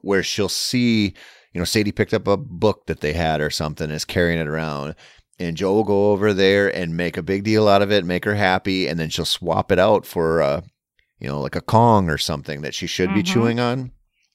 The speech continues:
Speaker 2: Mm-hmm.
Speaker 1: And it's so, it's perfect. And then my other daughter is, like,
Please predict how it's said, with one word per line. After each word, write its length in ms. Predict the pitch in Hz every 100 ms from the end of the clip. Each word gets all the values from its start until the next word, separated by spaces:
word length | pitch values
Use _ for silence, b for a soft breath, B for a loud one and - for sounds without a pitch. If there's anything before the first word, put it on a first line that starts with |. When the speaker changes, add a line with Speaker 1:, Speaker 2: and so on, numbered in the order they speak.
| 196
Speaker 2:
Mm-hmm. 160 | 202
Speaker 1:
And 100 | -
it's 140 | 175 -
so, 880 | - - - 104 107 110 113 107 98 b b b b b b b
it's 180 | 92 -
perfect. 680 | - 120 - - 53 - - b b b -
And 220 | 87 87
then 260 | 90 87
my 220 | 87 87 85
other 260 | 107 107
daughter 460 | 82 85 80 80 80
is, 240 | 76 73
like, 300 | 71 71 67